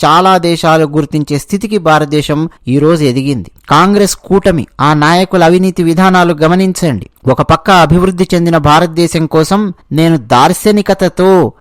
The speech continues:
పనిచేస్తూ, ప్రయత్నం చేస్తూ ఉంటే, వాళ్ళు,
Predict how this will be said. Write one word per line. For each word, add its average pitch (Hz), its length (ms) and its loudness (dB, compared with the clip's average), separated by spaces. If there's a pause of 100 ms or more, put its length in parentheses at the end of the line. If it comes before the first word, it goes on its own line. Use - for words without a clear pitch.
పనిచేస్తూ, 160 760 -2 (200)
ప్రయత్నం 151 580 -2
చేస్తూ 190 320 0
ఉంటే, 160 580 0 (160)
వాళ్ళు, 160 500 -2